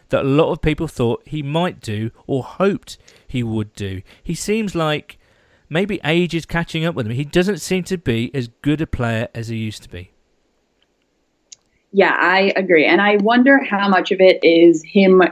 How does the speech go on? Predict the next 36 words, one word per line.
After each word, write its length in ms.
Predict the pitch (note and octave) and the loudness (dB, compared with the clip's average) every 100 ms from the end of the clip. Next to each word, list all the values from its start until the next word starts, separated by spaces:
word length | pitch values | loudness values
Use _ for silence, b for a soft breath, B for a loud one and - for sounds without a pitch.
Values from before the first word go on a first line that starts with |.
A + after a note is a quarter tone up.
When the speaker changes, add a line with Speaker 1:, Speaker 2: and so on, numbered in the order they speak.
| - | 2
Speaker 2:
not 480 | F#3 F#3 F#3+ F#3+ - F3 | 4 6 4 0 -2 -6
being 320 | F#3 F3+ F#3+ | -2 -2 0
a 80 | F3 | -2
good 480 | F3 F3+ F3+ F3+ - _ | 4 4 6 4 2 _
player 400 | F#3 F3+ G#3 A3+ | 2 4 6 4
and 180 | - F3+ | 4 0
how 180 | F#3+ F#3+ | 2 2
much 260 | F#3 F3+ | 2 2
of 80 | G3+ | 2
it 160 | G3+ - | 2 4
is 200 | F#3 - | 2 2
him 180 | G3 F#3+ | 2 6
being 320 | F3+ F#3 F#3 | 6 6 6
in 140 | F3 | 6
his 220 | E3+ F#3 - | 6 6 4
own 240 | F3 E3+ E3 | 4 6 4
head 420 | E3+ E3 F3 F3+ | 2 4 4 2
so 400 | - - E3+ E3 | -6 0 4 4
severely 800 | E3 F3+ E3 D#3+ E3 F#3 G3+ G#3+ B B - | 2 -4 4 4 4 4 4 2 B B -2
that 180 | F#3+ F3+ | 0 2
he's 200 | F#3+ F3 | 2 4
limiting 360 | F3+ F3+ F#3 | 4 4 2
his 180 | F3 E3+ | 2 4
ability 520 | E3+ D#3+ D#3+ E3 E3+ | 4 4 6 6 4
to 180 | E3+ - | 2 2
make 460 | E3+ D#3+ D3+ D3 - b b b - | 4 6 6 6 -2 b b b 4
an 100 | E3 | 8
impact 400 | D3+ D3 D3 D#3 | 8 6 2 4
on 120 | C#3 | 2
the 80 | C#3 | 0
field. 380 | C3 F#2+ C#3 | -2 -2 0
Because 300 | E3+ F3 E3 - B B | 2 4 4 2 B B
last 420 | F#3 G3+ C#4 D4+ | 0 2 2 0
night 480 | G#3+ F#3 F#3 F#3+ - - | 0 0 0 -2 -4 -10
he 580 | - G#3 G#3 G#3+ A3 G#3 | -12 -8 -4 -2 0 0
was 500 | E3+ F3 E3 D#3+ - | 2 6 6 4 0